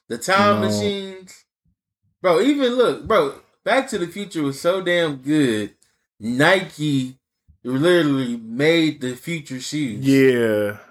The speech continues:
Speaker 2: Yep, they
Speaker 1: And I ain't gonna
Speaker 2: did.
Speaker 1: hold you, I
Speaker 2: They
Speaker 1: still
Speaker 2: made
Speaker 1: want a pair of those shoes, but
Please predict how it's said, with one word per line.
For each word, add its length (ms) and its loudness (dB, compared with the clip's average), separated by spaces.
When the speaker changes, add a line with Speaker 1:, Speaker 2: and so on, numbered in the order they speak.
Speaker 2:
Yep, 360 -4
they 80 -6
Speaker 1:
And 80 0
I 120 4
ain't 80 0
gonna 120 4
Speaker 2:
did. 60 4
Speaker 1:
hold 140 2
you, 60 4
I 40 2
Speaker 2:
They 60 -4
Speaker 1:
still 160 2
Speaker 2:
made 40 0
Speaker 1:
want 100 -4
a 40 -10
pair 160 0
of 60 0
those 160 -4
shoes, 280 -6
but 160 0